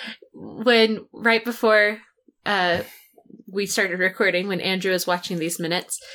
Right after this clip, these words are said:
'cause he had just gotten home from work, and we, and I watched the minutes several times, and as, at the last time that we were watching the minutes, I, I started just mouthing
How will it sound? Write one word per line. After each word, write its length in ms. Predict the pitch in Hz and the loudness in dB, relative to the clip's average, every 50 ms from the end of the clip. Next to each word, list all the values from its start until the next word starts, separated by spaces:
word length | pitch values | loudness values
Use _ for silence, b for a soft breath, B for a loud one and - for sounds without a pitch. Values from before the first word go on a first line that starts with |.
| B B B B B B B B - | B B B B B B B B -6
'cause 220 | - 214 180 - | -2 -2 -2 -2
he 100 | - 196 | -2 -4
had 200 | 196 175 175 - | -4 -4 -4 -2
just 240 | - 190 190 - - | -4 -4 -4 -4 -2
gotten 220 | 196 180 - 185 | -2 -2 -2 -4
home 200 | 156 175 165 165 | -6 -6 -8 -6
from 220 | 170 - 175 170 170 | -6 -6 -6 -4 -4
work, 380 | 160 165 160 - - - - - B B B B B B B - | -2 -2 -4 -4 -6 -10 -20 -20 B B B B B B B -4
and 400 | 202 202 185 175 175 165 170 175 - - _ _ - | -2 0 0 0 0 -2 -4 -8 -14 -16 _ _ -16
we, 540 | 202 196 214 208 190 185 180 170 - - _ _ _ _ _ _ _ _ - - 190 - _ - - - - _ _ - | -8 -2 -2 0 2 2 2 0 0 -4 _ _ _ _ _ _ _ _ -16 -16 -16 -16 _ -16 -16 -16 -16 _ _ -4
and 220 | 214 214 185 170 | -4 -4 -2 0
I 220 | 156 185 190 185 - _ - | 0 0 0 -2 -8 _ -8
watched 380 | 190 180 156 - - - - - | -2 0 0 0 0 -4 -6 -6
the 80 | 180 | -4
minutes 280 | 170 170 160 - - - | -4 -2 -2 -2 -2 -2
several 240 | - 170 135 156 175 | -2 -2 -2 -4 -4
times, 400 | - 180 107 92 - - - - B B B B B B B B B | -2 -4 -4 -4 -6 -8 -10 -10 B B B B B B B B B
and 500 | 196 208 196 185 185 180 175 180 175 226 - - _ _ _ _ _ _ - - | -2 0 0 0 0 -2 -2 -6 -8 -10 -12 -14 _ _ _ _ _ _ -6 -2
as, 280 | 214 202 202 202 208 - - _ _ _ _ _ - | 0 0 0 0 -2 -6 -10 _ _ _ _ _ -2
at 200 | - 240 - 190 | -2 -2 -2 0
the 100 | 220 220 | -2 -2
last 420 | 196 196 196 196 220 226 - - - | 2 2 2 2 2 0 -2 -4 -2
time 240 | - 233 196 190 190 | 0 0 0 0 0
that 100 | 185 - | -2 -2
we 80 | 185 185 | 0 0
were 100 | 185 190 | 2 2
watching 300 | 185 190 190 - 196 185 | 0 0 -2 -4 -6 -6
the 60 | 185 | -4
minutes, 420 | 185 185 175 165 - - - - - B B B B - | -2 0 0 -2 -2 -4 -8 -10 -10 B B B B -2
I, 200 | - 202 185 - - - - _ _ - - | -2 -2 -2 -2 -6 -16 -20 _ _ -6 -4
I 200 | 208 196 185 180 | -2 -2 -2 -4
started 420 | 180 - - - 220 202 190 190 185 | -4 -6 -4 0 0 0 0 0 -2
just 220 | 214 196 - - | -4 -4 -4 -4
mouthing 720 | 185 175 175 165 170 190 - - 226 214 240 262 277 277 | -4 -2 0 0 -2 -2 -2 0 0 2 2 0 -2 -4